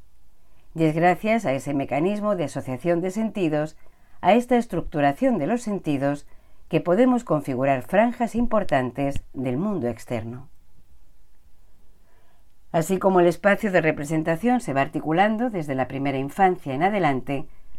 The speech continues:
así también el mundo objetal se va articulando desde la primera infancia en adelante. En esta etapa de aprendizaje, los niños no parecen articular coherentemente los distintos registros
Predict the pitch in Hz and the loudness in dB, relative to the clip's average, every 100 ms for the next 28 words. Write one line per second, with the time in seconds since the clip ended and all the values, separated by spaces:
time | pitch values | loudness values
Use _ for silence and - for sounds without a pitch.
0 | - - - 175 170 233 254 247 269 262 | -8 -10 -6 -4 -2 2 4 4 2 0
1 | - 160 214 262 240 - 233 170 139 147 | 0 0 2 0 0 -2 -2 0 0 -2
2 | - - - - - 185 254 240 233 233 | -10 -16 -16 -6 0 4 4 4 -2 0
3 | 190 151 135 135 127 131 127 131 175 226 | 2 0 -2 -4 -2 -2 -2 -2 -2 0
4 | 139 131 196 226 - 226 - - 214 170 | -2 -2 -4 -2 -4 -6 -6 -6 -2 0
5 | 131 110 110 113 107 - - - - - | 0 -2 -6 -10 -14 -16 -18 -18 -20 -18
6 | - - - - - - - - 160 170 | -18 -18 -18 -18 -18 -18 -16 -4 2 2
7 | 170 170 151 196 156 143 147 143 143 190 | 4 4 4 4 2 0 0 0 0 0
8 | 190 233 254 - - - - 160 196 247 | -2 -2 -6 -6 -18 -12 -2 0 4 4
9 | 247 247 240 214 254 269 208 262 - 151 | 4 2 -2 0 2 2 2 2 0 0
10 | 139 143 - 143 147 151 147 151 151 143 | 0 -4 -2 0 0 0 -2 0 0 -2
11 | 147 156 151 143 127 123 117 135 131 165 | 0 0 0 -2 -2 -4 -4 -4 -4 -4
12 | 190 180 143 160 151 156 | -4 -4 -4 -2 -4 -4